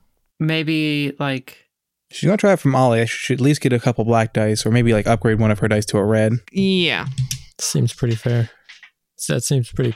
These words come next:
Speaker 4: reasonable considering she's seen them.
Speaker 3: Yeah, absolutely. Um, and she clearly doesn't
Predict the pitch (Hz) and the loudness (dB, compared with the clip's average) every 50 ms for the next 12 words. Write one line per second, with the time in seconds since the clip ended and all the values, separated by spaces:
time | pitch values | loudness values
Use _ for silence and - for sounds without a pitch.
0 | - - 175 143 127 120 120 123 117 120 117 - 123 113 - 131 120 113 107 - | -6 -4 -2 -2 0 0 0 0 0 -2 -2 -2 -2 -2 -2 -2 -2 -2 -2 -2
1 | - 120 - - - 127 123 120 - 170 147 165 180 - 208 233 - - - 202 | -4 -4 -4 -2 0 0 2 2 2 0 0 -2 -6 -6 -6 -6 -6 -4 -4 -2
2 | 170 120 104 147 156 - - - _ - - 190 185 180 180 180 180 175 170 175 | -2 -2 -2 -4 -6 -8 -12 -20 _ -10 -6 -4 -4 -2 -2 -2 -4 -4 -6 -8
3 | 156 127 - _ _ _ _ _ _ _ - 196 208 196 - - 247 - - 254 | -12 -14 -20 _ _ _ _ _ _ _ -6 -6 -4 -4 -4 -6 -6 -4 -2 0
4 | 233 226 220 214 190 190 185 165 185 175 | 0 2 0 0 0 -2 -4 -4 -6 -8